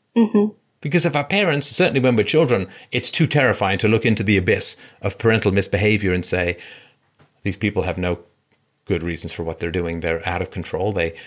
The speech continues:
Speaker 2: they have bad motives, bad intentions, no self-knowledge, they're avoidance, they're whatever," right? 'Cause it's like,
Speaker 1: Right.
Speaker 2: "Oh, well, hey, guess who's in charge of you for the next fifteen years? Enjoy your perspective, kid." Can't do it. Can't do it.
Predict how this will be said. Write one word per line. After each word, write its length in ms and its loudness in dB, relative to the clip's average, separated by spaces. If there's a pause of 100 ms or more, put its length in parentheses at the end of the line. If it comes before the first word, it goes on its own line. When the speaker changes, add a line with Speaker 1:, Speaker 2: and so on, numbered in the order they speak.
(200)
Speaker 2:
they 120 0
have 240 -4
bad 240 -2
motives, 320 2
bad 220 -2
intentions, 520 -6
no 140 0
self-knowledge, 720 -4
they're 180 -2
avoidance, 520 -2
they're 200 -10
whatever," 380 -4
right? 300 -6 (480)
'Cause 180 0
it's 140 -2
like, 140 2
Speaker 1:
Right. 100 6
Speaker 2:
"Oh, 80 4
well, 300 2
hey, 140 0
guess 240 0
who's 180 0
in 60 0
charge 300 2
of 120 2
you 120 0
for 100 -2
the 100 0
next 260 -2
fifteen 520 2
years? 480 2 (480)
Enjoy 360 4
your 200 6
perspective, 640 -2
kid." 320 -4 (920)
Can't 260 2
do 140 4
it. 260 -2
Can't 260 2
do 180 2
it. 160 -10